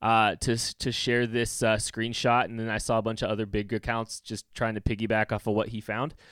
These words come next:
Um, so I'm gonna make sure to give Hunter Erickson credit for this, but he noticed something. Uh, it looks like Odell Beckham's tweet,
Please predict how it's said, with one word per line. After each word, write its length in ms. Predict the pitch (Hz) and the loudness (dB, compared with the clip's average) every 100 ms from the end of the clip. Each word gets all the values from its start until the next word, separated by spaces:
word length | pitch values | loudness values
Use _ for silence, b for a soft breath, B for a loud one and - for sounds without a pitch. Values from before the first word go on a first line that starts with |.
| B B B | B B B
Um, 720 | 143 147 147 139 131 120 107 - | 6 8 10 10 10 8 2 -6
so 680 | - - 220 185 110 104 - 120 | 0 8 10 10 6 0 -2 4
I'm 260 | 151 190 | 4 6
gonna 160 | 196 185 | 6 6
make 220 | 165 170 | 4 4
sure 140 | - | 2
to 60 | 165 | 2
give 160 | 151 143 | 2 2
Hunter 220 | 147 143 | 2 2
Erickson 420 | 127 139 - 160 | 4 2 0 -2
credit 280 | 160 151 151 | 2 2 4
for 100 | 156 | 4
this, 240 | 156 165 | 4 4
but 240 | - 120 - b b b | 4 2 0 b b b
he 200 | - 196 | 0 4
noticed 360 | 208 180 156 131 | 8 8 8 4
something. 540 | 127 113 - 107 110 - _ _ _ - - | 0 0 -2 -2 -2 -10 _ _ _ -20 0
Uh, 460 | 107 113 113 110 - | 4 6 6 4 4
it 80 | 135 | 4
looks 360 | 135 165 - | 6 6 4
like 360 | 143 117 110 - | 2 4 4 4
Odell 440 | 127 127 131 139 | 4 6 6 6
Beckham's 520 | 127 127 127 135 123 - | 6 4 4 0 -2 -4
tweet, 560 | - 107 - - - | -2 -2 -2 -6 -6